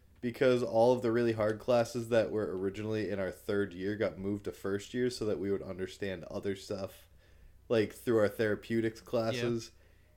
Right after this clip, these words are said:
Speaker 1: And, uh, it all moved to online, and we don't use any of it anyway, so I just got a free pass for the semester. <laughs>
Speaker 2: Uh, are you happy that, like, next time you go to school, it'll probably be standard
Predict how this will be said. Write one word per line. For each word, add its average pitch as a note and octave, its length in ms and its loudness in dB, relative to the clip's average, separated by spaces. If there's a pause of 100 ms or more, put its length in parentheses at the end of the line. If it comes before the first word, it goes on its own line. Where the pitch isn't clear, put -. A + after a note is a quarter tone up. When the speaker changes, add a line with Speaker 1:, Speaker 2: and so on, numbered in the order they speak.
(260)
Speaker 1:
And, C#3+ 100 -2
uh, D3+ 220 2
it D#3+ 140 4
all E3+ 320 4
moved F#3 260 0
to F#3+ 80 0
online, D#3+ 680 0
and A2 120 -2
we B2 120 -2
don't B2+ 200 0
use A#2+ 220 -2
any B2+ 200 -2
of A2+ 120 0
it G#2 80 2
anyway, D3+ 400 0
so C#3+ 220 -2
I C3 80 6
just C3 160 -4
got C3+ 100 0
a C3+ 40 -4
free C3+ 200 -8
pass C3 320 0
for G#2 140 -6
the F#2+ 80 -2
semester. G2+ 640 0
<laughs> - 60 -20 (1300)
Speaker 2:
Uh, B2+ 260 -2 (160)
are C#3+ 80 -2
you E3+ 160 4
happy D3+ 500 -2
that, B2+ 220 -6 (200)
like, A2+ 180 -8
next A2+ 240 -8
time A#2+ 200 -6
you A2+ 80 -8
go A2+ 100 -6
to G#2+ 80 -10
school, A2+ 380 -10
it'll G#2 120 -12
probably G#2 280 -8
be G2 140 -12
standard G2+ 460 -12